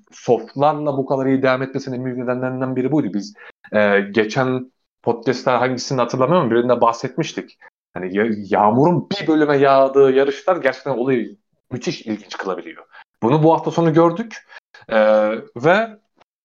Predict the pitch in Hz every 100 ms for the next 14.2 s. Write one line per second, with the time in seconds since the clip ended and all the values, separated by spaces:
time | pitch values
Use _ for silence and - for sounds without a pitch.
0 | _ _ _ 117 107 127 135 127 143 -
1 | 196 180 170 226 220 - - - 98 -
2 | 147 - _ _ _ _ _ _ _ _
3 | _ _ - 202 220 - 175 160 156 147
4 | 151 - 151 170 143 123 170 - 156 156
5 | 147 - 156 156 151 - - - 117 110
6 | 110 113 107 107 _ _ _ _ _ _
7 | _ - - 151 165 - 147 156 156 -
8 | - - - - 85 85 85 90 104 101
9 | 98 - 104 110 131 123 147 131 127 117
10 | 131 - 101 90 98 101 - 107 104 -
11 | - - 98 - 110 107 104 110 104 104
12 | 104 104 117 107 101 107 104 107 104 110
13 | 107 107 101 110 110 107 139 131 107 101
14 | 92 -